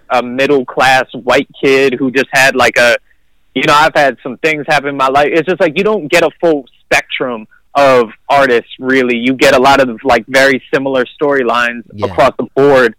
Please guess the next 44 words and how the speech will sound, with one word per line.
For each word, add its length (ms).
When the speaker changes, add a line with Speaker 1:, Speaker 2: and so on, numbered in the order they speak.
Speaker 1:
with 220
rappers, 520
and 100
I 100
was 100
just 180
like, 220
"There's 180
nobody 300
representing 600
me." 200
It's 160
like, 140
maybe 340
I 160
had, 220
like, 260
okay, 360
Eminem 360
'cause 140
he's 160
white, 240
but 80
my, 240
my 220
life 240
was 160
nothing 320
like 320
his. 140
So 80
I 60
Speaker 2:
Yeah. 40
Speaker 1:
was 160
like, 260
I 100
was 160
like, 160
"How, 480
how 200
do 220
I 300
fit 220
in, 340